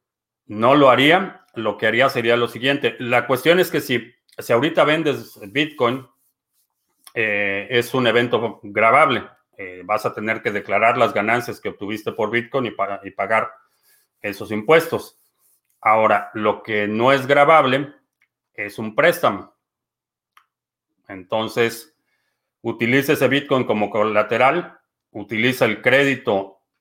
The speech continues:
para el proyecto que te va a generar flujo efectivo y con ese flujo efectivo pagas el crédito.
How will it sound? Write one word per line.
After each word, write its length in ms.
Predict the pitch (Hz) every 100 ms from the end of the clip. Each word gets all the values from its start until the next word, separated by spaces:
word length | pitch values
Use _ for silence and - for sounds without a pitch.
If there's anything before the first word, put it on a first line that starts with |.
| _ _ _
para 280 | 104 101 98
el 120 | 90
proyecto 840 | 98 98 127 127 127 107 101 92
que 80 | 101 98 -
te 60 |
va 100 | 104
a 40 | 107
generar 320 | 113 104 107
flujo 260 | 120 107 113
efectivo 600 | 123 123 139 139 170 - -
y 160 | 104 -
con 180 | 101
ese 180 | 104 -
flujo 260 | - 104 110
efectivo 560 | 110 - 110 113 120
pagas 260 | 98 101 98
el 100 | 101
crédito. 520 | 139 147 127 101 -